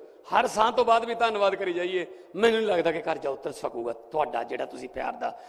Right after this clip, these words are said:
ਸਾਡੇ ਜਿੰਮੇ ਚੜਾਇਆ ਹੋਇਆ। ਔਰ ਮੇਰੇ ਇਸ ਗੱਲ 'ਤੇ ਯਕੀਨ ਰੱਖਿਓ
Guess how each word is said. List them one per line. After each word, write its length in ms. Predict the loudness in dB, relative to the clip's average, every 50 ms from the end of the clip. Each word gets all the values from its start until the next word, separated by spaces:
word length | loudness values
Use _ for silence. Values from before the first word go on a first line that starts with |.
| -20 -20 -20 -6
ਸਾਡੇ 260 | -4 -4 -2 -2 -4
ਜਿੰਮੇ 260 | -4 -4 -6 -6 -6
ਚੜਾਇਆ 320 | -8 -6 -6 -4 -4 -2 -4
ਹੋਇਆ। 240 | -4 -4 -6 -6 -8 -12 -18 -20 -20 -20 -20 -20 _ _ _ -4
ਔਰ 380 | -2 0 2 2 2 2 0 -2 -8 -14 -18 -18 -20 -20 -20 -20 -20 -20 -20 _ _ _ _ _ _ _ _ _ _ _ _ _ -10
ਮੇਰੇ 640 | -8 -4 -2 0 2 2 2 2 2 0 -2 -6 -12 -18 -20 -20 -20 -20 -20 -20 _ -4
ਇਸ 260 | -2 -2 -2 -2 0
ਗੱਲ 160 | 0 0 0
'ਤੇ 220 | 0 -2 -2 -2 -2
ਯਕੀਨ 380 | -4 -6 -6 -2 -2 0 0
ਰੱਖਿਓ 360 | -2 -4 -2 -2 -2 -2 -2